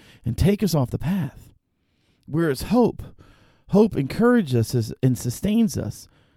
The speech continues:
going forward. Going forward. And so, ladies and gentlemen, as we continue on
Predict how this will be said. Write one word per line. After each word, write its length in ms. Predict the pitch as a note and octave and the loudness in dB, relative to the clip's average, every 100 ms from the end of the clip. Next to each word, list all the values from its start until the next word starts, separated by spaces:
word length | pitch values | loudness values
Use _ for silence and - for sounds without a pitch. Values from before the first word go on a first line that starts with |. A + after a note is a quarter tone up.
| - | -10
going 280 | A#2+ E3+ D#3+ | 2 2 2
forward. 380 | A2+ E3+ - - _ _ _ _ _ _ _ _ _ _ _ _ _ - | -2 -4 -4 -8 _ _ _ _ _ _ _ _ _ _ _ _ _ -4
Going 280 | C#3 D3 A#2 | 4 4 4
forward. 380 | - G#2 - - _ _ _ _ _ _ - | 0 -8 -8 -14 _ _ _ _ _ _ -4
And 120 | B2+ | 0
so, 180 | - C#4+ | 8 8
ladies 280 | A3+ D3+ A#2+ | 8 2 2
and 100 | A2 | 2
gentlemen, 260 | A#2+ A#2 | 2 4
as 140 | C3+ C3 | 4 4
we 140 | C3+ | 2
continue 520 | A#2 C#3 - A#3 G3 | 2 -2 2 4 6
on 400 | F3 E3 A#2+ G#2 | 4 2 -2 -6